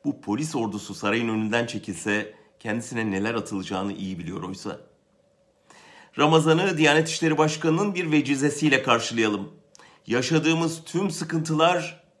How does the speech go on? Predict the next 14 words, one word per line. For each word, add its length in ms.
imtihan 580
vesilesi." 540
demiş 380
Ali 200
Erbaş. 480
Bir 60
defa 420
siz 420
o 100
sıkıntıyı 580
yaşayan 500
değil, 260
yaşatansınız. 880
İkincisi, 720